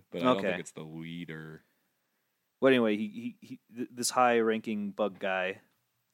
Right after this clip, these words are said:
Speaker 2: um, raised Forager and tells him that, like, "You are of two worlds, bug,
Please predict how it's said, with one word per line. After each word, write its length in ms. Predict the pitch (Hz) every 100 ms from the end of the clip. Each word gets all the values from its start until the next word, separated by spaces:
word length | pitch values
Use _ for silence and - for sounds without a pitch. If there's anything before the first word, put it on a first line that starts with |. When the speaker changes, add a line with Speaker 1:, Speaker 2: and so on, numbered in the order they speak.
| _
Speaker 2:
um, 380 | 98 95 87 90 101
raised 400 | 104 101 - -
Forager 380 | 110 101 98 101
and 120 | 98
tells 240 | 104 95 95
him 120 | 92
that, 160 | 92
like, 180 | 92 92
"You 240 | 104 147 151
are 140 | 143
of 100 | 123
two 180 | - 151
worlds, 600 | 151 156 113 98 98 -
bug, 440 | - 90 101 123